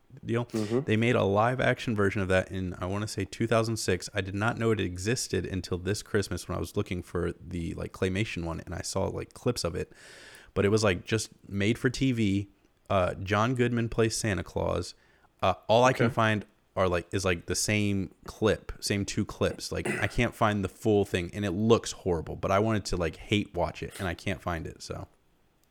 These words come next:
Speaker 2: Damn. Okay. I mean, the search continues. We'll dig it up.
Speaker 1: One day. The internet provides.
Speaker 2: Uh, yeah, it does. Um, my number four is Rudolph,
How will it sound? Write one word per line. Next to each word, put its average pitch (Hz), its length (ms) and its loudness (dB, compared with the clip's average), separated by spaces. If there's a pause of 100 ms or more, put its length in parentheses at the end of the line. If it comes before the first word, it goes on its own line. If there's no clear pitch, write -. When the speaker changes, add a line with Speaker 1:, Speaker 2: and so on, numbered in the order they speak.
(600)
Speaker 2:
Damn. 104 260 -2 (1040)
Okay. 120 260 -2 (680)
I 117 40 0
mean, 120 160 6
the 107 80 0
search 113 260 2
continues. 95 520 0 (520)
We'll 107 100 -6
dig 95 160 2
it 90 80 2
up. 90 200 0 (920)
Speaker 1:
One 104 180 -2
day. 85 180 -2 (480)
The 104 140 0
internet 113 280 0
provides. 87 440 -6 (160)
Speaker 2:
Uh, - 80 -6 (800)
yeah, 101 120 -6
it 101 140 -4
does. 101 400 0 (680)
Um, 107 460 2 (480)
my 117 220 4
number 170 180 8
four 131 340 8
is 107 340 4
Rudolph, 117 480 2